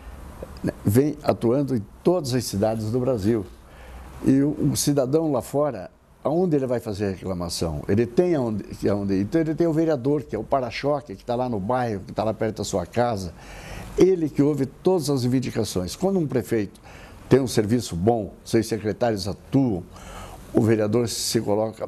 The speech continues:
está bem na sua região. Quando isso não acontece, o vereador está mal. Hoje a população cobra do vereador até segurança no bairro, porque eles não vão mais procurar outras pessoas, procura o vereador que tá ali pertinho,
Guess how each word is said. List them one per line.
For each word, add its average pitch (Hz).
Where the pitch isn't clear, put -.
está 113
bem 117
na 92
sua 90
região. 87
Quando 180
isso 147
não 117
acontece, 120
o 123
vereador 117
está 123
mal. 104
Hoje 156
a 147
população 127
cobra 143
do 123
vereador 120
até 151
segurança 156
no 92
bairro, 104
porque 113
eles 135
não 147
vão 156
mais 110
procurar 110
outras 101
pessoas, 98
procura 160
o -
vereador 160
que -
tá 131
ali 127
pertinho, 127